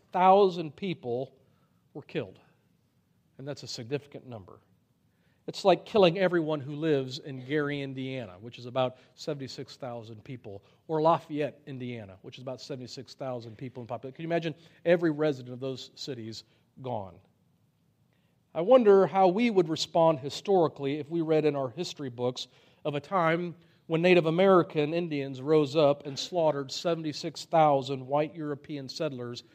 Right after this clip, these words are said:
here in America. Or if African slaves in the U S rose up and in two days' time slaughtered seventy-six thousand slave owners and whites. Or if the headlines reported that South Africans slaughtered seventy-six thousand whites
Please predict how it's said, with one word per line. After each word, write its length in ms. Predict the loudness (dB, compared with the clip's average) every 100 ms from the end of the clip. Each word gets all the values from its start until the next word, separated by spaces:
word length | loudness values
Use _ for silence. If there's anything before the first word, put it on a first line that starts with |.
| _ _
here 200 | -8 -6
in 80 | -6
America. 480 | -4 -4 -6 -14 -20 _ _ _ _ _ _ _ _ _ _ _ _
Or 200 | 4 6
if 100 | 6
African 500 | 8 8 8 -4 -4
slaves 520 | -4 4 6 6 4
in 80 | -2
the 80 | -4
U 240 | 0 6
S 180 | 6 4
rose 280 | 2 2 4
up 180 | 0 0
and 80 | -6
in 100 | -6
two 220 | -8 -2
days' 280 | 0 0 -4
time 460 | -6 -2 -2 -4 -8 _ _
slaughtered 540 | -6 4 6 4 -2
seventy-six 640 | -6 -6 -6 -6 -10 -12 -8
thousand 560 | -2 0 0 -4 -6
slave 340 | -6 0 0 0
owners 460 | -4 -4 -6 -8
and 200 | -12 -8
whites. 560 | -4 -4 -4 -14 -16 -16 _ _ _ _ _ _ _ _ _ _
Or 200 | 6 6
if 80 | 6
the 120 | 0
headlines 640 | 4 2 4 4 4 0
reported 420 | -4 -6 -2 2
that 120 | 2 0
South 260 | 0 2
Africans 580 | 6 4 4 -10 -10 -10
slaughtered 440 | -6 0 2 0
seventy-six 580 | -2 0 0 -4 -6 -10
thousand 560 | -4 4 6 6 2 -2
whites 380 | 0 0 -2